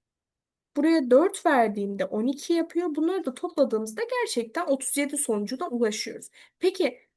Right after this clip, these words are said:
test sayımız kaç olmuş oldu? E, bizim x tanesinde, yani dört tanesinde altı soru var.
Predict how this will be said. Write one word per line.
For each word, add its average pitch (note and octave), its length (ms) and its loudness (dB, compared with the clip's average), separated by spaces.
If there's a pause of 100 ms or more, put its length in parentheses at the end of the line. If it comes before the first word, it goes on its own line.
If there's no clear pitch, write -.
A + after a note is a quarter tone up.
(160)
test G#4 340 4
sayımız G4 440 4
kaç G#4+ 260 0
olmuş A#3+ 380 2
oldu? G#3 420 -6
E, C4+ 140 4
bizim D4+ 240 2
x - 320 2
tanesinde, A3 840 2 (180)
yani G3+ 400 0
dört C#4+ 240 4
tanesinde A3 560 0
altı A3 360 -2
soru F#4 340 0
var. G#4+ 380 0